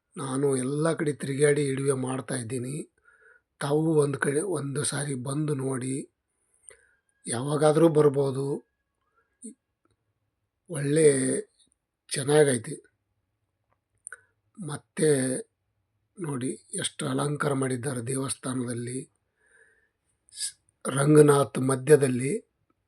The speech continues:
ಈ ಕಡೆ ಅಕ್ಕಪಕ್ಕ ಶ್ರೀದೇವಿ ಭೂದೇವಿ ಅಂತ. ವಾರ್ಷಿಕೋತ್ಸವ ಇನ್ನು ಮುಂದೆ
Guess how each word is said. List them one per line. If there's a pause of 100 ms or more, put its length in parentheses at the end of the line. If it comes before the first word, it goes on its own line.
(100)
ಈ
ಕಡೆ
ಅಕ್ಕಪಕ್ಕ (380)
ಶ್ರೀದೇವಿ
ಭೂದೇವಿ
ಅಂತ. (3000)
ವಾರ್ಷಿಕೋತ್ಸವ
ಇನ್ನು
ಮುಂದೆ